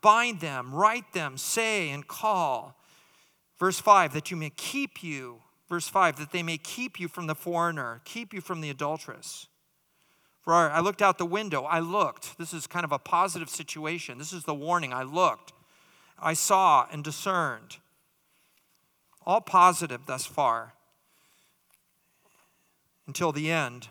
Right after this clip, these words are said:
verse twenty-four, "My sons, therefore, listen to me and pay attention." What about the negative? Look at all the negative. There's fifteen kind of positive allusions here to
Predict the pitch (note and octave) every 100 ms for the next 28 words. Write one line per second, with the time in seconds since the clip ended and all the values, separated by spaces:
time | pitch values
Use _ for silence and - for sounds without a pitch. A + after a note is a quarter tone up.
0 | _ - D3+ C#3+ - - D3 C#3+ D#3+ D3+
1 | B2 A#2+ - _ C#3 C3+ - E3+ D#3+ C#3+
2 | A#2 - D3 D3+ C#3+ B2+ C3 D3+ - C#3
3 | - C#3 C#3+ A#2+ - D3+ A#2+ - - D3+
4 | D#3 - B2 G2 _ _ _ _ _ F#2
5 | - E3+ D#3+ C#3+ E3 B3 E3+ G#2 G2+ -
6 | _ _ - A3+ D#4 E3+ C#3 D3 G#3+ E3+
7 | A#2 B2 D3 - B3+ C#4 - B3+ A3+ G#3
8 | G#3 G#3 D3+ - G3+ G#3 G3 G3 D#3+ D#3
9 | E3 G3 G3 F3 D3+ - - D#3 C3+ D#3